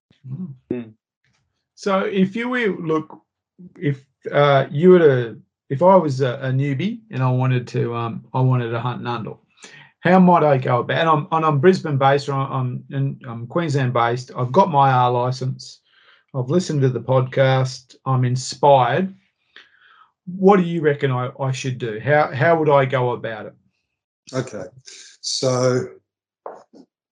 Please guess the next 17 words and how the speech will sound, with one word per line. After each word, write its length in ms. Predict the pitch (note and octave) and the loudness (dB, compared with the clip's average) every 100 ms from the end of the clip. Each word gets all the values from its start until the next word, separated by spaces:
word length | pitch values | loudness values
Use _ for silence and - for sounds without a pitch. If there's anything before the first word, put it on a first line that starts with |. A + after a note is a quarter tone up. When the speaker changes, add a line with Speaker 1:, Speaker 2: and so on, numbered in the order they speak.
| _ _ _ _ _ _ _ - | _ _ _ _ _ _ _ 2
Speaker 2:
first 280 | E3+ F3+ | 2 2
of 60 | D#3+ | 2
all, 380 | D#3 D#3+ E3 A2+ | 4 6 4 0
I 180 | B2+ B2 | -2 0
would 160 | B2+ | 0
suggest 600 | B2+ A#2+ G#2 B2 C3 - | -2 -6 -4 -2 -2 -2
for 100 | C3 | -2
your 120 | A#2 G#2 | -2 -2
best 360 | F#2+ D3 D3 | 2 2 2
success, 680 | D3+ C#3 - D#3 D#3 - - _ _ _ _ _ _ _ _ _ _ _ | -2 -4 0 0 0 -6 -12 _ _ _ _ _ _ _ _ _ _ _
probably 260 | C#3 C#3+ | -2 0
come 240 | D3 C3 C3 | -2 -2 -2
and 140 | B2 | -2
join 360 | A#2+ A#2+ A#2+ A#2+ | -4 -4 -4 -6
an 100 | G#2 _ _ _ _ _ _ _ - | -8 _ _ _ _ _ _ _ -4
organisation 880 | B2 A#2 A#2 A2+ A2+ A2 - A2 | -2 0 -2 -2 -2 -4 -4 -12
which 80 | A2 | -14